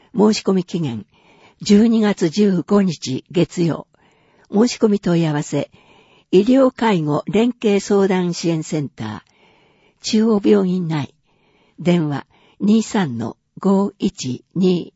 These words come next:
一。申し込みはこちらから、キューアールコード。生涯骨太、フレイル予防クッキング。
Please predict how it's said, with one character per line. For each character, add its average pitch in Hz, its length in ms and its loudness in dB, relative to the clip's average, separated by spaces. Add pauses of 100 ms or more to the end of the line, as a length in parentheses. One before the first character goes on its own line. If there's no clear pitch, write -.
一。 - 400 -6 (680)
申 208 160 4
し - 100 -4
込 202 120 0
み 190 100 2
は 170 100 0
こ - 160 -2
ち 170 140 -4
ら 151 140 -4
か 131 120 -8
ら、 127 200 -8 (180)
キ 208 140 0
ュ 202 100 4
ー 185 60 0
ア 180 40 -2
ー 175 40 -4
ル 170 80 -8
コ 165 200 -8
ー 143 60 -8
ド。 - 220 -12 (1600)
生 294 420 2
涯 127 300 -2
骨 208 380 2
太、 202 400 0 (580)
フ 214 160 -2
レ 262 220 2
イ 240 60 -2
ル 226 120 0
予 226 160 2
防 156 420 0 (160)
ク - 120 -8
ッ - 40 -6 (140)
キ 139 160 -8
ン 110 120 -10
グ。 113 120 -12